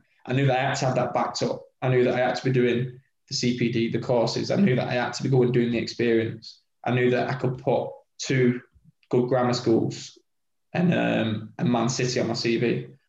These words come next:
Now, the fact that the, my, it wasn't a lead role at Man City, but the fact that I'd, I'd worked my way in and wormed my way up from volunteering, doing a development centre in Bury at the school that I was working at, it just come through, up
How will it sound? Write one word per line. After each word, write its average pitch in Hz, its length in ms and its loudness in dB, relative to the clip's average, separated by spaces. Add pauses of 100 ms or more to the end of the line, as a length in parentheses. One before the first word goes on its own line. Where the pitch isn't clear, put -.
Now, 113 420 -2
the - 80 -6
fact 127 240 -2
that 117 180 -2 (640)
the, 131 260 -2
my, 135 220 2
it 127 40 -2
wasn't 139 240 0
a 127 80 0
lead 123 240 2
role 139 260 2
at - 60 2
Man - 140 -2
City, - 360 -4 (640)
but 113 120 -2
the 127 60 0
fact 135 220 0
that 131 100 0
I'd, 120 140 0
I'd 127 180 0
worked 131 180 2
my 127 80 0
way 127 200 2
in 123 80 2
and 113 100 2
wormed 123 220 4
my 117 80 4
way 120 260 2
up 123 120 0
from 123 440 -4
volunteering, 123 600 2
doing 120 180 2
a 113 80 0
development 123 380 0
centre 120 320 -4
in 113 80 -4
Bury 123 400 2 (960)
at 147 160 -2
the - 80 -2
school 127 260 2
that 120 140 2
I - 40 0
was 135 120 -2
working 131 320 2
at, 107 220 -2
it - 80 -12
just - 200 -8
come 120 120 -6
through, 117 200 -4
up - 60 -14